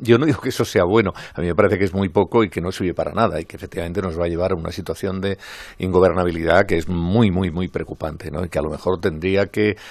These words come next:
acarrear algún, algún tipo de reforma de la legislación electoral, que es algo que se tenía que haber hecho ya hace muchísimo tiempo, y que, bueno, como no se hace, pues vamos cada vez más, pues, a situaciones ridículas com-, como esta, que se puede producir de verdad,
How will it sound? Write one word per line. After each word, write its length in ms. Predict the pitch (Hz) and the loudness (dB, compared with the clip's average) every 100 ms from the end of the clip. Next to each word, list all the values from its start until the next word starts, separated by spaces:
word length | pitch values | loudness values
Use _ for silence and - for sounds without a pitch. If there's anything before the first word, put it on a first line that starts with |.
| - - | -10 2
acarrear 520 | 104 107 104 104 117 | 4 6 8 10 10
algún, 520 | 123 92 107 110 107 - | 8 6 2 0 -2 -2
algún 420 | 98 98 110 107 | 0 2 2 0
tipo 260 | 120 110 101 | 0 6 6
de 60 | |
reforma 540 | 87 95 127 123 104 82 | 6 4 8 8 6 0
de 40 | |
la 80 | 82 | 0
legislación 500 | 85 - 80 82 92 | -4 -6 -8 -6 -4
electoral, 420 | 98 - 104 110 | -4 0 4 4
que 80 | 101 | 2
es 140 | 95 117 | 2 4
algo 200 | 117 95 | 4 0
que 60 | |
se 100 | 87 | -4
tenía 220 | 87 92 | -6 -4
que 60 | 95 | 0
haber 100 | 98 | 0
hecho 180 | 107 98 | 0 0
ya 140 | 101 | 0
hace 160 | 92 101 | 0 -6
muchísimo 420 | 90 - 101 107 | -10 -8 -6 -4
tiempo, 360 | 110 110 107 147 - - - - - | -2 -4 -4 -8 -12 -20 -20 -20 -10
y 140 | 92 | -8
que, 280 | - 104 117 - | 0 2 2 2
bueno, 200 | 110 - | 2 2
como 180 | 87 | -4
no 80 | 87 | -4
se 120 | 85 104 | 0 0
hace, 200 | 101 131 | 0 -2
pues 200 | 117 90 | -4 -6
vamos 540 | 95 85 98 98 107 | -8 -6 -4 -4 -6
cada 200 | - 98 | 0 2
vez 240 | 95 101 - | 4 2 0
más, 300 | 104 113 - | 0 -2 -4
pues, 300 | 98 90 - | -4 -4 -6
a 80 | 92 | -8
situaciones 580 | 90 92 90 101 104 95 | -8 -8 -6 -2 0 0
ridículas 460 | 101 104 110 123 | -2 -4 -4 -4
com-, 260 | - 98 85 | -4 -6 -6
como 240 | - 92 92 | -8 -4 -2
esta, 220 | 151 135 - | 0 0 0
que 100 | 107 | 0
se 180 | - | 0
puede 300 | 87 160 196 | 2 6 4
producir 400 | 104 95 87 - | 4 -2 -4 -4
de 80 | 92 | -2
verdad, 320 | 90 123 175 | 0 0 0